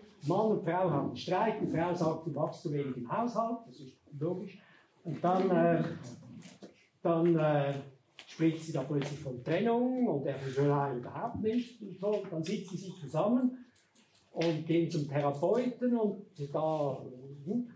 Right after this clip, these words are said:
machen sie aus, dass er also einmal in der Woche die, den Abfalleimer rausträgt und, äh, einmal in der Woche die Wäsche aufhängt oder irgend so.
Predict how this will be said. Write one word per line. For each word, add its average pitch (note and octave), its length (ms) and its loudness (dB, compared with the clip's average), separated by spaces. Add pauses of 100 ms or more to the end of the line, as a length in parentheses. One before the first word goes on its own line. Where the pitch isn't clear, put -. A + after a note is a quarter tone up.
(160)
machen E3+ 260 0
sie D#3+ 160 0
aus, G#3 300 2
dass F3+ 180 -2
er D#3+ 100 -2
also D3+ 200 -2
einmal F3+ 400 -2
in E3+ 80 4
der D3+ 100 2
Woche E3+ 400 2
die, D3+ 260 -2
den C3+ 160 -6
Abfalleimer G#3 600 2
rausträgt F#3 880 0
und, D#3 380 2
äh, C#3+ 400 2 (360)
einmal F3+ 380 4
in F3 120 2
der D3 120 4
Woche D3 300 0
die C#3+ 100 -2
Wäsche C#3 420 -2
aufhängt A#2+ 440 -8
oder C#3+ 100 0
irgend F3+ 240 2
so. D3 300 0